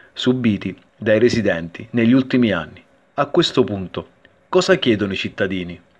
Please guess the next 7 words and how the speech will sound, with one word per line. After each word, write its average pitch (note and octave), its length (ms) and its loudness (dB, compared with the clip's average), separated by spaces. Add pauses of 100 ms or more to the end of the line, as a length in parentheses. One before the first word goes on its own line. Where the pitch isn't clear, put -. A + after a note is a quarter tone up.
(720)
Che - 100 -2
le A#2+ 140 4
bonifiche B2+ 520 2
dei A2+ 120 4
canali G2 540 -2 (100)
siano A#2 320 0
effettuate G#2 840 -2